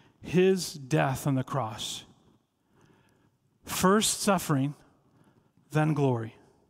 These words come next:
Remember, that's always the pattern that we see in the scriptures. Isaiah fifty-five, fifty-three three,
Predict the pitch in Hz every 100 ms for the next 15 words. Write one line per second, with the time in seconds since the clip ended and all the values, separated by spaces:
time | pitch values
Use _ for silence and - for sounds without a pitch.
0 | _ _ _ _ - - 139 139 143 143
1 | - 156 180 214 - - 185 175 151 147
2 | 147 143 - 156 139 123 143 - 127 -
3 | - _ _ _ _ _ _ _ _ _
4 | _ - 127 156 143 165 151 160 170 165
5 | - 170 170 170 185 175 - 160 135